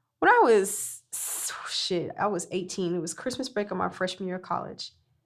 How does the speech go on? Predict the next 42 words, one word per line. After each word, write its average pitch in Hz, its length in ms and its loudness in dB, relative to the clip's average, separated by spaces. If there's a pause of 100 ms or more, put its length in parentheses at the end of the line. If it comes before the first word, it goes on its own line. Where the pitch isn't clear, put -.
(300)
And 190 120 2
I 202 80 4
went 202 240 -2
home 180 280 -2
and 170 80 -2
I 165 60 2
asked 180 320 -2
my 180 80 -2
manager, 170 380 -4
my 165 140 -2
old 165 180 -2
manager 160 300 -4
at 151 100 -12
Taco 165 240 -8
Bell, 165 240 -4
if - 160 -8
I 170 100 -4
could 170 160 -14
work. 160 420 -4 (580)
And 185 120 -2
this 196 140 -6
lady 185 220 0
came 160 240 -4
in, 151 220 -4
and 170 100 0
there 226 80 2
was 214 160 0
nothing 190 220 0
that 156 120 2
worked 160 160 -2
in 151 80 -4
this 143 140 -4
Taco 156 260 -6
Bell 156 160 -4
location 147 460 -6
except - 320 -6
for 160 80 -8
Mexican 156 420 -6
people 156 280 -8
and 156 100 -8
Black 151 200 -4
people. - 380 -14